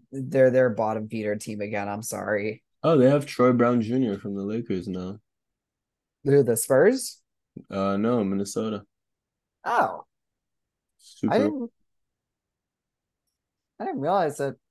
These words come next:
Speaker 1: Troy Brown Junior wasn't on the, actually, I
Speaker 2: Okay.
Speaker 1: might have heard he wasn't on the Lakers anymore. I didn't realize he went to Minnesota,
Speaker 2: Oh my
Speaker 1: though.
Speaker 2: God. You know who else they have?
Speaker 1: Who?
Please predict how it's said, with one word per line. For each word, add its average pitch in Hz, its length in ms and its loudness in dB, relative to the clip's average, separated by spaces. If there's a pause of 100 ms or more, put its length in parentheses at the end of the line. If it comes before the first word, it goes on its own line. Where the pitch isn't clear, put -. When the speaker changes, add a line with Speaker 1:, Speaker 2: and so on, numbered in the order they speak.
(200)
Speaker 1:
Troy 151 220 -6
Brown 143 260 -4
Junior 147 300 -8
wasn't 135 360 -2
on 131 180 0
the, 127 320 -2 (440)
actually, 302 360 4 (300)
I 220 40 2
Speaker 2:
Okay. 190 60 4
Speaker 1:
might 185 160 6
have 196 140 2
heard 196 160 2
he 190 60 0
wasn't 185 300 2
on 175 60 -2
the 175 80 -4
Lakers 170 360 -2
anymore. 160 320 -2
I 143 60 0
didn't 165 160 -4
realize 156 280 0
he 143 60 -6
went 139 180 -4
to 123 60 -10
Minnesota, 117 520 -4
Speaker 2:
Oh 131 60 6
my 143 200 8
Speaker 1:
though. 131 60 6
Speaker 2:
God. 139 600 8 (300)
You 113 100 2
know 123 140 4
who 147 180 6
else 120 240 4
they 151 120 2
have? 165 380 -2 (480)
Speaker 1:
Who? 135 320 4